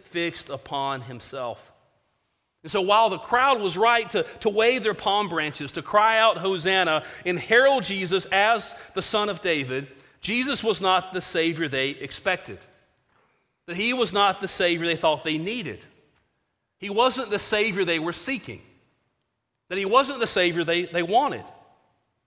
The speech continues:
However, Jesus was indeed the Savior they desperately needed. See, Jesus was not riding into Jerusalem to save the Jews from their Roman oppressors.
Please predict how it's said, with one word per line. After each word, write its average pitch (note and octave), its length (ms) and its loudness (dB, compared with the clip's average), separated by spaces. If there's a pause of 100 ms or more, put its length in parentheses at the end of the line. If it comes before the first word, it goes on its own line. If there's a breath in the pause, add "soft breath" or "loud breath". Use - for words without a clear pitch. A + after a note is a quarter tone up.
(720)
However, A3+ 360 4
Jesus A#3 420 -2
was G#3 260 0
indeed G#3 560 -4 (180 loud breath)
the E3+ 100 -4
Savior G3 440 0
they F3 140 0
desperately D3+ 720 -6
needed. A2 340 -12 (2250)
See, G3+ 80 -8
Jesus B3 360 0
was G#3 140 -4
not G#3+ 180 4
riding A#3 320 4
into A3 240 -4
Jerusalem F3+ 500 -2
to E3+ 60 -4
save G#3 380 0
the G#3 80 -2
Jews F#3+ 340 -6
from F3+ 80 -10
their F3 120 0
Roman F#3 400 0
oppressors. F3 680 -4